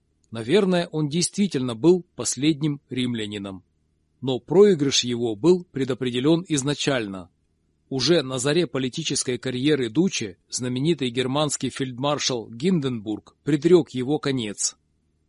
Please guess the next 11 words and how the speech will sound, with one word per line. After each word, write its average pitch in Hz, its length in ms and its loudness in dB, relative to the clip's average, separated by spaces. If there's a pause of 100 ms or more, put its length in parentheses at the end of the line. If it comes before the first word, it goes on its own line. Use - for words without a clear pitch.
(120)
Даже 139 380 0
Муссолини 151 680 0
не 110 120 -6
удастся 131 500 -2
сделать 156 580 0
из 131 200 -2
итальянцев 139 720 -4
что-то 160 420 -2
большее, 117 760 -2
чем 151 280 -2
итальянцы. 117 840 -4